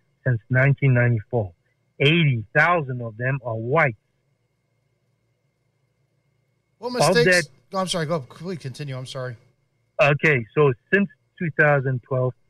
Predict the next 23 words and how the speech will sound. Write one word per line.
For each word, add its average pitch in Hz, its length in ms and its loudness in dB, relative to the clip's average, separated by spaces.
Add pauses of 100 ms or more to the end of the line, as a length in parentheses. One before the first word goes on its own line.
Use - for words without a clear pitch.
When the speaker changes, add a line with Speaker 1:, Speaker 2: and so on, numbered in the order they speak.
Speaker 1:
you 147 180 2
can 151 220 -2
add 143 180 2
another 127 400 2
quarter 165 340 4
million 147 440 2
to 120 60 -2
that 117 200 -4
number. 117 340 -4 (380)
And, 135 240 4 (100)
and, 139 320 2 (240)
and 135 320 4 (180)
a 127 80 2
woman, 196 460 4 (480)
a, 131 100 0 (220)
not 151 280 2
a 180 80 4
woman, 165 420 2
a 135 40 -2 (200)
female 156 520 2
of 127 120 -4 (160)
any 190 380 2
age 143 240 2